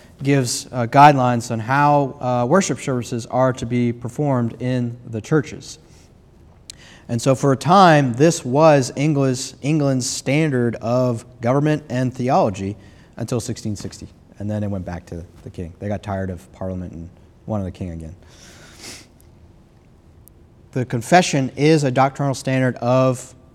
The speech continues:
the P C A, the O P C, and other, uh, some other Presbyterian denominations in America.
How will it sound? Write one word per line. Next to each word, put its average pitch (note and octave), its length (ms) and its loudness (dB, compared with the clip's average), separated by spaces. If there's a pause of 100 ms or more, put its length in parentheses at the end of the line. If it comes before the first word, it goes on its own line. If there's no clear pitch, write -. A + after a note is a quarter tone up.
(180)
the - 40 -10
P C#3 160 -2
C B2 240 -2
A, B2+ 220 0 (720)
the A2 480 -2
O A#2 120 -2
P A#2 140 -4
C, C#3 380 -2 (800)
and A#2 240 -4
other, B2 360 0
uh, A#2 260 -4
some C#3+ 260 -4
other C3 160 0
Presbyterian A#2 560 -4
denominations G#2+ 760 -6
in A2+ 220 -8
America. G#2+ 500 -6